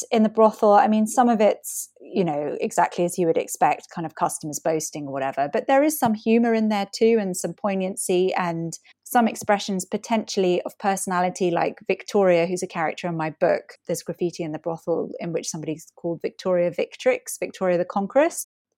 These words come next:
a kind of quite forceful, boastful character, potentially, or at least that's how I chose to see her.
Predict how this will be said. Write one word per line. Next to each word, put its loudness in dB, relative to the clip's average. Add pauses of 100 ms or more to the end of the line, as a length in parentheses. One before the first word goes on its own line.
(120)
a -4
kind -4
of -8
quite 0
forceful, 2
boastful 2
character, 2
potentially, 8
or 6
at 6
least 6
that's 6
how 2
I 6
chose 0
to -4
see -4
her. -4